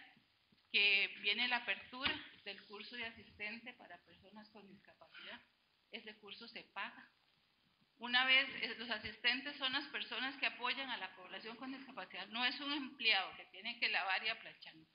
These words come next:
Es un asistente para la persona. Ese asistente se va a hacer el curso para el otro año, el curso dura un mes,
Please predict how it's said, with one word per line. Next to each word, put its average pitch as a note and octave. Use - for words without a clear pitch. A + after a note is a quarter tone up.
Es A3+
un C#4
asistente C4
para A#3+
la A#3
persona. -
Ese A#3
asistente B3
se G#3+
va F#3
a G#3+
hacer B3+
el B3+
curso C4+
para G#3
el G#3
otro G#3+
año, C4+
el -
curso A3
dura B3
un B3+
mes, C#4+